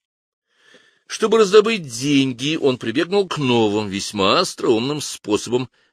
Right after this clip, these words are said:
забавлявшим всех, кроме его жертв, их друзей и слуг. Например,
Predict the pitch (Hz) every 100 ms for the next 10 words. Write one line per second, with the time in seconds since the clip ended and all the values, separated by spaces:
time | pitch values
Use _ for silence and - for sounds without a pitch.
0 | _ 139 113 107 117 - 117 107 - 104
1 | 104 - 95 98 92 87 92 90 - -
2 | _ _ _ _ 123 87 92 82 107 104
3 | - 98 - _ _ _ _ _ _ _
4 | _ _ _ 107 - 117 98